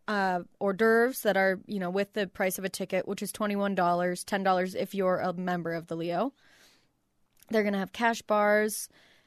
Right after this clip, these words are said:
They're going to have a, a dance party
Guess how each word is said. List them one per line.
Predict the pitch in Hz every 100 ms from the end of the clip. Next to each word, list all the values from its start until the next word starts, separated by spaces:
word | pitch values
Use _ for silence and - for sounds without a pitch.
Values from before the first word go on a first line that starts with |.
| _ -
They're | 226 220
going | 226 226 220
to | 226
have | 208 208 208 196 208
a, | 208 196 190 185 - _ _ -
a | 202
dance | 196 160 220 269 -
party | - 202 185 180 214